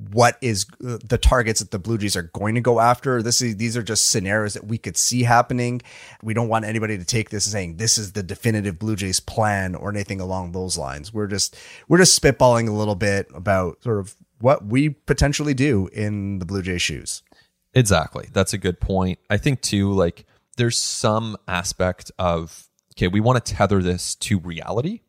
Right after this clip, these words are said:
Speaker 2: I do not see the Blue Jays signing Aaron Judge.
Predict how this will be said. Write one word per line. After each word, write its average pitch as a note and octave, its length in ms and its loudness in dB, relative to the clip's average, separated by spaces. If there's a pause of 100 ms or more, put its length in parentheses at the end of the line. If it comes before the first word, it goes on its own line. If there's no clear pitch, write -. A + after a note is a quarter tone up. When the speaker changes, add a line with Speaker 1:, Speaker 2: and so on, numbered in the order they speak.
(160)
Speaker 2:
I - 140 4
do - 180 0
not F2+ 400 0
see F#2 640 -4 (240)
the - 80 -4
Blue F#2 180 -6
Jays F2 460 -6
signing - 460 -6
Aaron E2+ 240 -12
Judge. - 440 -4